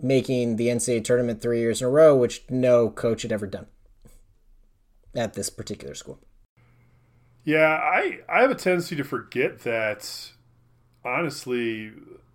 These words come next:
Speaker 2: even, even if we assume that, uh, um, Clem Haskins didn't cheat and we, you know, bring all of his records back onto the books, I always forget that he never actually did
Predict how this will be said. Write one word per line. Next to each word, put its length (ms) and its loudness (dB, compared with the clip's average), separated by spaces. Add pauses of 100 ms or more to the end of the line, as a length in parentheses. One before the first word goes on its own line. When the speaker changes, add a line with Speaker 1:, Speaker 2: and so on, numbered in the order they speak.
Speaker 2:
even, 400 -4
even 480 -4
if 180 -12
we 140 0
assume 520 -2
that, 380 -4
uh, 1040 -6
um, 100 -16
Clem 240 -8
Haskins 500 -8
didn't 260 -6
cheat 480 -10 (420)
and 140 -10
we, 280 -10
you 100 -8
know, 220 -8 (240)
bring 240 -2
all 280 2
of 80 -12
his 160 -6
records 420 -6
back 280 -4
onto 220 -10
the 80 -14
books, 440 -8 (460)
I 180 2
always 340 4
forget 500 -4
that 120 -10
he 640 -10
never 360 -8
actually 600 -10
did 440 -10